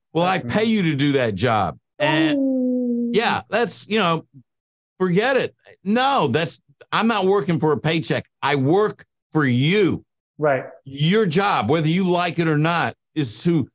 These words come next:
Speaker 1: help me be my best, to inspire me to be my best. And if you don't take that on as a leader, then in my opinion, you're not a very good leader.
Speaker 2: Well, and, and that's where the person fires them and walks away.
Speaker 1: Right.
Speaker 2: Goodbye,
Speaker 1: Go
Speaker 2: goodbye.
Speaker 1: work for s-, you know, I'm,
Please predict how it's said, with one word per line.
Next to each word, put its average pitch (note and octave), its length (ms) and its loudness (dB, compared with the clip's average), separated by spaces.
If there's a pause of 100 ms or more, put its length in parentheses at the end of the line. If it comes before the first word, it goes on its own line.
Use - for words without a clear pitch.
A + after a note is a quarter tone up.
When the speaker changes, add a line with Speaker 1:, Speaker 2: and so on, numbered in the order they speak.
(300)
Speaker 1:
help G#3 220 0
me F3 200 2
be E3 220 0
my E3 240 2
best, D#3 400 -2
to D3+ 60 0
inspire E3+ 500 0
me E3+ 140 2
to D#3 80 2
be D3 140 0
my D3 200 0
best. D3 340 -2
And C#3+ 100 0
if A#2+ 120 0
you G#3 140 2
don't C4 200 0
take F3+ 220 -2
that E3 160 2
on D#3 160 2
as C3+ 140 0
a C#3 60 2
leader, D3 340 0
then B2+ 160 0
in B2 80 2
my D3 300 0
opinion, A#2 760 0 (380)
you're C3 120 0
not C#3+ 340 2
a C#3+ 40 2
very A#2 320 0
good G2+ 220 0
leader. F2+ 360 -4 (720)
Speaker 2:
Well, F3 200 2
and, G#3 100 2
and E3+ 280 2
that's G3 240 0
where G3 120 4
the F3+ 80 2
person F3+ 420 0
fires F3 460 2
them E3 460 0
and D#3 120 -2
walks D#3+ 280 0
away. A3 320 0 (560)
Speaker 1:
Right. G3+ 280 2
Speaker 2:
Goodbye, E3 180 0
Speaker 1:
Go E3+ 120 2
Speaker 2:
goodbye. F#3+ 260 2
Speaker 1:
work - 100 -10
for F3+ 60 2
s-, E3 240 -2
you E3 120 2
know, D#3 220 0
I'm, E3+ 300 -2